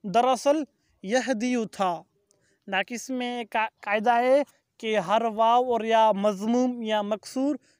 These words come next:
जो वाक़े हो लाम कलमे के मुकाबले में और उसका माकबल मज़मूम या मकसूरा हो, तो उस वाव और या की हरकत को हज़फ कर देना वाजिब है। जैसे यहदी से यहदी बना है।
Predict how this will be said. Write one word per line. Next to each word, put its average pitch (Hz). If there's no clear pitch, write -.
जो 202
वाक़े 226
हो 226
लाम 226
कलमे 247
के 233
मुकाबले 214
में 190
और 214
उसका 240
माकबल 254
मज़मूम 247
या 254
मकसूरा 240
हो, 208
तो 277
उस 262
वाव 247
और 247
या 247
की 233
हरकत 226
को 247
हज़फ 208
कर 233
देना 233
वाजिब 190
है। 185
जैसे 226
यहदी 233
से 226
यहदी 214
बना 185
है। 185